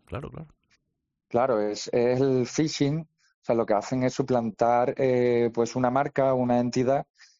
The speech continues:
Speaker 2: haciéndote pensar que, que es legítima y cuando metes tus datos, pues, mm, se lo quedan. Luego también en ese tipo de, de estafas suelen llegar a incluso a instalar un sistema de control remoto,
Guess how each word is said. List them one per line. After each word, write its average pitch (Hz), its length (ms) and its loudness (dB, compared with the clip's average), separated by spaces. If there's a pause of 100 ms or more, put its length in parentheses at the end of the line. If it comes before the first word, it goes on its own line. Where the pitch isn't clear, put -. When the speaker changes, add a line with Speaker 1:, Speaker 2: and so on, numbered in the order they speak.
(100)
Speaker 2:
haciéndote 113 800 0
pensar 123 460 -2
que, 98 360 0
que 104 100 -2
es 101 60 2
legítima 143 680 0
y 127 120 -4
cuando 104 280 -2
metes 104 300 -2
tus 123 180 -4
datos, 131 340 -2 (360)
pues, 104 320 -2
mm, 90 460 -4 (280)
se - 140 -4
lo 82 100 -2
quedan. 80 260 -2 (720)
Luego 110 220 0
también 131 480 -2
en 123 120 0
ese 127 200 -2
tipo 135 260 -2
de, 131 380 2
de 123 140 0
estafas 127 540 -2
suelen 123 320 -2
llegar 120 300 2
a 131 40 0
incluso 127 500 -2
a 104 280 2 (220)
instalar 110 460 0
un 120 200 -2
sistema 120 380 -2
de 127 80 -2
control 113 300 -2
remoto, 120 500 0